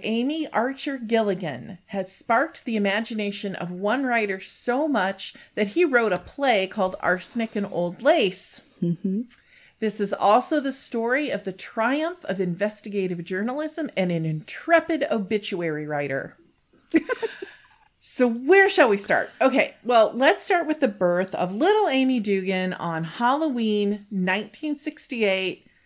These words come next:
Speaker 1: or maybe eighteen sixty, I'm sorry, eighteen sixty-eight. I keep doing that. I don't know why I
Speaker 2: Yeah.
Speaker 1: do that. I'm, I'm just living in this century, I guess.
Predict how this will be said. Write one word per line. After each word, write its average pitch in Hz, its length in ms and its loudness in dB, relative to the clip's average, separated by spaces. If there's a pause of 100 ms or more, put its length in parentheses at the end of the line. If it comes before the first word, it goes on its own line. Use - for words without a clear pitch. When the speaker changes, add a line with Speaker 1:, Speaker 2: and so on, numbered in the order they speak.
(440)
Speaker 1:
or 254 100 6
maybe 339 320 6
eighteen 320 320 4
sixty, 302 400 -4
I'm 294 140 6
sorry, 226 460 6
eighteen 320 440 2
sixty-eight. 202 640 -2
I 247 60 6
keep 480 240 0
doing 269 320 6
that. 160 220 2
I 226 80 6
don't 311 100 4
know 226 100 4
why 190 140 4
I 170 40 4
Speaker 2:
Yeah. 196 160 8
Speaker 1:
do 170 60 4
that. 127 280 -4 (420)
I'm, 233 280 6
I'm 233 180 4
just 233 220 -2
living 254 380 2
in 240 160 4
this 214 180 0
century, 170 380 -4
I 139 80 -10
guess. - 340 -18